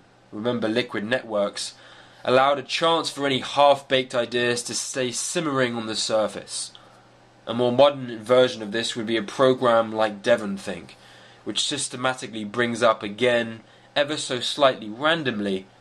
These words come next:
old thoughts and ideas put into the database.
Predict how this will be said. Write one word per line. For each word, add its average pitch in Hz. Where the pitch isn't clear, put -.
old 139
thoughts 135
and 120
ideas 113
put -
into 107
the 98
database. 87